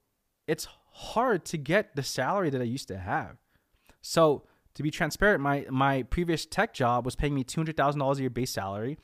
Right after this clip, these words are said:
plus X amount of options. I can't share that. These other jobs are offering a hundred eighty K,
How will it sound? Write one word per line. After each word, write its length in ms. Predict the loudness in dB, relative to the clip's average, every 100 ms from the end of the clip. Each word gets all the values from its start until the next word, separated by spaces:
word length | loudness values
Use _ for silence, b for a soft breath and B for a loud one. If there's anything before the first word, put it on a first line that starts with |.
| B B B 2
plus 340 | 2 2 -2 -6
X 200 | -6 -2
amount 160 | -2 -2
of 40 |
options. 320 | -4 -4 -4
I 60 | -4
can't 220 | -4 -6
share 200 | 0 0
that. 300 | -2 -8 -12 b b b b b _ _ _ _ _ _ _ _ _ _ _ _ _ -6
These 140 | 0
other 160 | 6 6
jobs 300 | 6 2 2
are 80 | 0
offering 400 | 0 0 0 0
a 60 |
hundred 260 | -2 -6 -6
eighty 160 | -6
K, 300 | -6 -4 -4